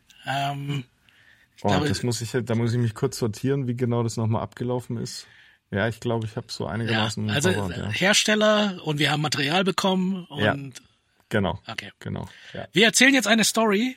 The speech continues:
Speaker 1: über einen Spieler,
Speaker 2: <laughs>
Speaker 1: der Roger Rathbone heißt. Ähm,
Speaker 2: Ist eine krasse Legende
Speaker 1: ist eine
Speaker 2: scheinbar.
Speaker 1: krasse Legende, ist anscheinend, weiß ich nicht, wie viele Rekorde aufgestellt.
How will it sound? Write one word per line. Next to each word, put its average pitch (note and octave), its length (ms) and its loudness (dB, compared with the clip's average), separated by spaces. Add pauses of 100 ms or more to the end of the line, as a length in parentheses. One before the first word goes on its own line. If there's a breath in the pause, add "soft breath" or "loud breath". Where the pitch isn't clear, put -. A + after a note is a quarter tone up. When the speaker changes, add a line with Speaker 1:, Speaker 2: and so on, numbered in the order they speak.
(140)
Speaker 1:
über E3 300 -2
einen - 240 6
Spieler, A3 460 4
Speaker 2:
<laughs> - 0 -
Speaker 1:
der E3+ 220 0
Roger F#3+ 320 0
Rathbone F3+ 480 0
heißt. D#3 380 -2 (580 loud breath)
Ähm, D#3+ 440 -6
Speaker 2:
Ist A2+ 200 -2
eine C3 140 2
krasse C3 320 0
Legende A#2+ 300 0
Speaker 1:
ist C#3+ 80 2
eine C#3+ 60 -2
Speaker 2:
scheinbar. D3+ 160 2
Speaker 1:
krasse G#3 260 4
Legende, F#3 460 4
ist E3 320 -2
anscheinend, D#3+ 680 0 (220)
weiß D#3+ 260 -2
ich G3 60 0
nicht, F3 100 -2
wie F#3+ 60 -2
viele E3+ 180 -2
Rekorde G#3 360 -2
aufgestellt. - 600 -4